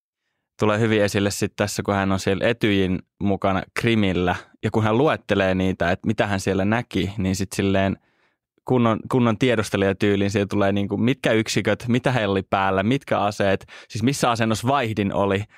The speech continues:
Niin se oli mun mielestä niinku ihan huikeeta, varsinkin kun sillä A K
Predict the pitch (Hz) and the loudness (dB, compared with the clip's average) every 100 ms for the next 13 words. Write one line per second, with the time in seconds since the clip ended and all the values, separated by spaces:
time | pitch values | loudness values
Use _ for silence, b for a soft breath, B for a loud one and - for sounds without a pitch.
0 | B B _ 104 117 123 117 107 104 101 | B B _ -2 0 2 2 0 0 0
1 | 104 - 98 - _ _ _ _ _ - | -2 -4 -6 -8 _ _ _ _ _ -4
2 | 110 107 139 117 110 104 104 104 107 110 | 0 2 2 2 0 0 0 0 0 0
3 | 104 - 120 110 76 87 | -2 -6 -4 -2 0 -2